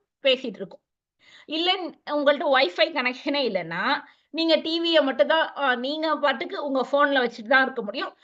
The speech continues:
நான் பாட்டுக்கு தனியா தான் இருக்க முடியும். நம்ம ரெண்டு பேரையும் கனெக்ட் பண்ணக்கூடிய ஒரு கருவியாக இந்த வைஃபை இருக்கு. வைஃபை இருக்கோ, இன்டர்நெட் இருக்கோ, ஏதோ ஒண்ணு இருக்கு. அதே மாதிரி அடுத்தது, நம்ம உடலுக்கு அடுத்தது,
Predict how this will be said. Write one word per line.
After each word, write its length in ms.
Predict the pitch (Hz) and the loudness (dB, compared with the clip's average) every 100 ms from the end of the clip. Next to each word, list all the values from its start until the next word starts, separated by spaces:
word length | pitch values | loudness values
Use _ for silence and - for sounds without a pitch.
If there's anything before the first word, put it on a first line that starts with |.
| - | -10
நான் 240 | 277 302 294 | 4 4 6
பாட்டுக்கு 240 | 294 - | 2 0
தனியா 300 | 262 254 262 | 0 2 2
தான் 120 | 247 | 2
இருக்க 200 | 240 - | 0 -2
முடியும். 260 | 196 190 - | -6 -6 0
நம்ம 220 | 262 320 | 2 6
ரெண்டு 280 | 294 320 - | 6 4 2
பேரையும் 460 | 381 381 440 554 - - | -6 -2 -2 -4 -12 -6
கனெக்ட் 340 | 294 339 - 370 | -2 -2 0 0
பண்ணக்கூடிய 520 | 370 370 320 311 277 | 0 -2 0 4 6
ஒரு 280 | 247 233 233 | 6 6 0
கருவியாக 1040 | 247 240 294 277 254 208 180 - 196 523 - _ _ _ - | -2 -2 -2 0 2 2 -2 -4 -4 -4 -8 _ _ _ -12
இந்த 200 | 392 - | 4 4
வைஃபை 560 | 247 285 330 269 302 | 6 4 2 2 2
இருக்கு. 420 | 208 175 - - _ _ | -2 -6 -8 -10 _ _
வைஃபை 460 | 254 285 285 294 240 | 2 2 4 4 2
இருக்கோ, 160 | 214 | 2
இன்டர்நெட் 640 | 349 330 254 269 269 240 202 | -2 0 0 0 -2 -2 -4
இருக்கோ, 180 | 180 220 - | -2 -2 -2
ஏதோ 320 | 226 220 240 | -4 0 2
ஒண்ணு 80 | 240 | 2
இருக்கு. 360 | 196 180 - - _ _ _ _ _ _ _ | -2 -8 -12 -16 _ _ _ _ _ _ _
அதே 340 | 240 254 403 | 2 2 0
மாதிரி 720 | 359 202 160 170 285 466 - _ _ _ | -4 -4 -6 -6 -6 -6 -10 _ _ _
அடுத்தது, 960 | 214 277 494 - 415 196 208 440 - - - | 0 4 4 4 -2 0 2 4 2 -4 -6
நம்ம 500 | 247 240 220 196 190 180 170 170 - | -2 -2 -4 -4 -4 -6 -8 -14 -14
உடலுக்கு 580 | 214 247 294 339 - | -6 4 4 4 2
அடுத்தது, 720 | 220 208 - - 240 208 415 | -2 -2 -2 0 2 2 0